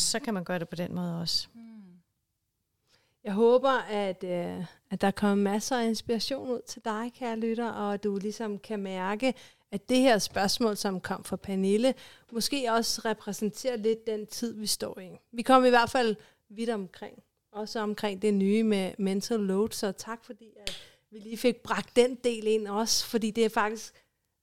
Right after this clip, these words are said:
Speaker 3: ret aktuelt, også omkring, hvad, hvad, hvad vi kan gøre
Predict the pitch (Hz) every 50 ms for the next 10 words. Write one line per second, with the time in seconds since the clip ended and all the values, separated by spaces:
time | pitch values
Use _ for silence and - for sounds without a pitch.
0 | _ _ 208 220 220 214 208 - 208 214 - - - - 220 - 220 220 - -
1 | - - - - - 220 214 208 196 - 226 208 208 - - 214 202 214 208 202
2 | 202 196 202 202 202 190 185 196 190 190 190 214 208 - 208 _ - 190 190 190
3 | 202 202